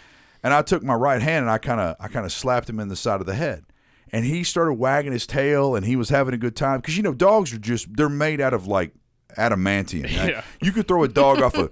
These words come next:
Speaker 2: <laughs>
Speaker 1: you could throw a dog off a fucking cliff and it'll get up and wag its tail and it'll come over and ask for more.
Speaker 2: Yeah, bro.
Speaker 1: It's just, they're just
Speaker 2: Especially
Speaker 1: weird.
Speaker 2: with my dog. I just kick him down the stairs every now and then. It's just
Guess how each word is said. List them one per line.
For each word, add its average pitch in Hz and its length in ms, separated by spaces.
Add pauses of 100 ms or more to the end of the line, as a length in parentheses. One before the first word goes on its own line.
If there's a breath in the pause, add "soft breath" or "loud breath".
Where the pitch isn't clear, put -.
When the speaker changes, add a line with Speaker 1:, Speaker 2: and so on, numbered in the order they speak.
Speaker 2:
<laughs> - 120
Speaker 1:
you 202 120
could 214 120
throw 180 140
a 147 40
dog 143 260
off 113 120
a 101 60
fucking 101 440
cliff 123 340
and 110 80
it'll 101 140
get 107 180
up 104 100
and 92 80
wag 101 260
its 87 120
tail 110 320
and 92 80
it'll 85 140
come 107 240
over 98 240
and 92 80
ask 98 240
for 95 100
more. 87 160
Speaker 2:
Yeah, 135 140
bro. 113 140
Speaker 1:
It's 113 160
just, 131 160
they're 147 120
just 131 120
Speaker 2:
Especially 160 260
Speaker 1:
weird. 107 120
Speaker 2:
with 104 100
my 135 140
dog. 110 260
I 120 60
just 123 200
kick 147 180
him 127 80
down 120 180
the 104 60
stairs 117 340
every 107 180
now 104 200
and 104 80
then. 104 200
It's 104 160
just - 280